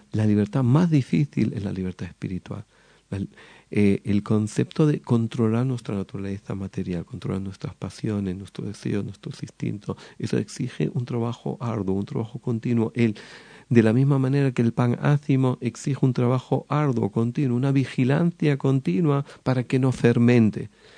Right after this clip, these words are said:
De la misma forma, nosotros tenemos que controlar nuestra naturaleza material para que las pasiones, los deseos, los instintos no nos dejen llevar por un camino equivocado. Y de ahí que,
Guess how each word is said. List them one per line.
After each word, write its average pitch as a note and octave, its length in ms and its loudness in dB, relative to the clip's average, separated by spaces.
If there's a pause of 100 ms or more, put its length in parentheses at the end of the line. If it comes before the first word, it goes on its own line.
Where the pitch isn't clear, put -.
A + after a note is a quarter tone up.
(200)
De - 80 -6
la G2+ 100 -2
misma B2 240 -4
forma, C#3+ 480 0 (240)
nosotros B2+ 320 0
tenemos B2 380 -2
que A#2 260 0 (220)
controlar A#2+ 440 2
nuestra B2+ 320 -2
naturaleza A2+ 580 -2
material A#2 760 0 (180)
para A#2 220 -4
que A#2+ 160 -6
las A#2 160 -4
pasiones, C3 680 -2
los G#2 140 -6
deseos, B2+ 460 -6
los A2+ 160 -8
instintos C3+ 500 -4 (240)
no B2 140 6
nos B2+ 220 4
dejen C3+ 320 0
llevar B2+ 460 0 (220)
por A2+ 140 0
un A#2 100 2
camino A2 340 0
equivocado. G2 680 0 (720)
Y G2+ 140 0
de G2 80 2
ahí A#2+ 260 2
que, C3+ 340 2